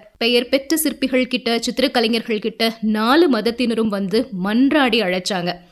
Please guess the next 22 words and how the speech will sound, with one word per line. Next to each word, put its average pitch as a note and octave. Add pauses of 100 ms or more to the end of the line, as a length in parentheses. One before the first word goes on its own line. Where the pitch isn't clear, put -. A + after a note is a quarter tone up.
(280)
அப்படி D#4+
பலமான D#4+
போட்டிக்கு C4
ஆளாயிருந்தவங்கள G3+
ஒருத்தர் F#3+
தான் C4+ (180)
ஆயன A3
சிற்பி. G3+ (800)
காஞ்சி B3+
நகரத்துல G#3
பிறந்து G#3
வளர்ந்து G#3+ (100)
கலை A#3
பயின்றவர் G#3+
ஆயனர். G3 (460)
சின்ன E4
வயசுலயே D4+
மகா A3+
சிற்பி B3
அப்படின்னு F#3+
பெயர் F#3+
பெற்றுட்டாரு. F3